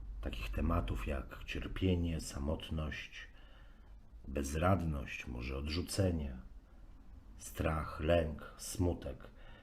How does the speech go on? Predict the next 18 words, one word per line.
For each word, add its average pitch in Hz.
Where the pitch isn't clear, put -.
Ale 82
okazuje 101
się, -
że 90
każda 107
z -
tych -
trudności 87
staje 92
się 87
potrzebną, 92
ważną 101
i 101
cenną 71
w -
kontekście 73
poznania 80
Boga, 78